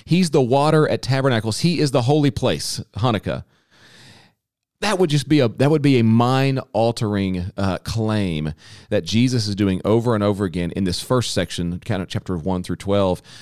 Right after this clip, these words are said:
of Jesus is redefining every expectation of mes-, of messiahship, of God's kingdom, of who Yahweh is around himself, and demonstrating that. And you're gonna see different reactions.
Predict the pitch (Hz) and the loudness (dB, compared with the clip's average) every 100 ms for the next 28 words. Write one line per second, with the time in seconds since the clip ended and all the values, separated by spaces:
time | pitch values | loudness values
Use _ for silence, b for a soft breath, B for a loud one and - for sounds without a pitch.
0 | B - 98 87 131 147 123 107 - 80 | B -8 -6 0 0 0 -2 -4 -6 -4
1 | 120 143 147 - 120 135 110 87 107 120 | -2 0 -2 -2 -4 -4 -4 -4 -6 -2
2 | 139 120 - - - 110 107 95 82 95 | -2 -2 -4 -8 -4 -4 -4 -6 -4 -4
3 | 87 - 101 80 92 - 104 101 147 143 | -4 -4 -4 -4 -4 -4 -2 0 0 0
4 | 165 165 - 104 87 82 104 110 123 147 | 0 -2 -2 -2 -2 -4 -4 -2 0 -2
5 | 127 - - 139 165 - 123 143 131 135 | -4 -6 -2 -2 0 0 2 2 0 -2
6 | 131 113 113 101 98 101 127 135 120 104 | -2 -2 -2 -2 -2 -2 -2 -2 -4 -4
7 | 131 120 107 92 - 123 160 156 113 92 | -2 0 0 -6 -4 0 2 2 0 0
8 | 87 80 82 85 - B B B B B | -2 -4 -2 -4 -6 B B B B B
9 | B 117 110 - _ _ 110 120 127 131 | B 0 0 -2 _ _ 0 2 2 0
10 | 117 120 127 165 - 67 | 0 0 0 -2 -4 -10